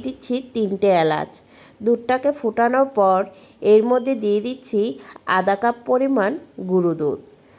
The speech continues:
গুঁড়ো দুধটা আমি একবারে দিব না, অল্প অল্প দিয়ে ভালো করে মিশিয়ে নিব।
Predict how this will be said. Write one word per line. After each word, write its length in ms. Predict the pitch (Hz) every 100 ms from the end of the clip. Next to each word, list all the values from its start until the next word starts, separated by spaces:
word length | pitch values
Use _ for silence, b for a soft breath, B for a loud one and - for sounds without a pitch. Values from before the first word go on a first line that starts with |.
| b
গুঁড়ো 280 | 208 208 220 220
দুধটা 340 | 277 277 247 185 - - 185
আমি 140 | 208 226 180
একবারে 360 | 180 202 208 233
দিব 140 | 214 208 233
না, 80 | 214 202 - B - - 180
অল্প 180 | 180 214
অল্প 140 | 220 220 262 233
দিয়ে 220 | 202 226 285 -
ভালো 200 | 196 196
করে 160 | 202 262 311
মিশিয়ে 380 | 196 196 196 180 170
নিব। 160 | 160